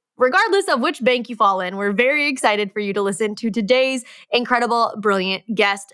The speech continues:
Jessica Zweig. Jessica Zweig is the C E O of Simply Be Agency, a premier personal brand firm based in Chicago, serving clients across the globe. Named a personal branding expert by Forbes, a top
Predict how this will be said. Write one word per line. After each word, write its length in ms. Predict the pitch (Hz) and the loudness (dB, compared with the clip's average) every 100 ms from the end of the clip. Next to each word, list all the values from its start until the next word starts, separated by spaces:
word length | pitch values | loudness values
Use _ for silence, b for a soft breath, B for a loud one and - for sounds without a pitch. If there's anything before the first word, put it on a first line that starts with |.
| - | -8
Jessica 520 | 190 202 - 208 196 - | -2 -2 -2 -2 -2 -4
Zweig. 480 | 175 175 131 131 135 b b b b | -2 0 0 -4 -12 b b b b
Jessica 460 | - 214 285 320 320 | -2 -2 0 0 0
Zweig 420 | 240 214 190 196 | 2 2 2 -2
is 120 | 226 202 | -4 -4
the 80 | 202 | -4
C 340 | 262 277 285 | -2 -2 0
E 40 | |
O 120 | 208 190 | 2 0
of 140 | 185 | -4
Simply 400 | - 190 208 262 | -6 -4 0 0
Be 300 | 202 175 - | 0 -2 -2
Agency, 540 | 156 151 131 - - - | -4 -6 -8 -10 -10 -4
a 60 | 202 | -2
premier 460 | 214 196 214 254 | 0 0 2 0
personal 420 | 262 233 208 247 | -2 -4 -2 -2
brand 380 | 226 208 208 214 | 0 0 0 -2
firm 320 | - 165 170 B B - | -2 0 -2 B B -2
based 220 | 180 185 | -2 0
in 80 | 254 | -2
Chicago, 520 | 294 247 185 165 185 | 0 2 2 0 -6
serving 320 | 196 196 180 185 | -4 -4 -4 -4
clients 320 | 208 208 202 | -2 -2 -4
across 440 | 220 - 175 175 - | -6 0 0 0 -6
the 100 | 254 | -4
globe. 420 | 214 170 - - b b - | -2 -2 -6 -10 b b -2
Named 440 | 208 254 294 294 - | 2 2 2 -2 -2
a 160 | 220 | -2
personal 460 | 220 285 285 311 339 | -2 -2 -2 0 0
branding 340 | 320 311 311 - | 0 -2 -2 -4
expert 480 | 233 - 220 240 - | -4 -4 -2 -2 0
by 180 | 185 | -2
Forbes, 640 | - - 180 120 - - - B B | -2 -4 -2 -4 -8 -14 -20 B B
a 120 | - 214 | 0 0
top 300 | 202 226 | 2 0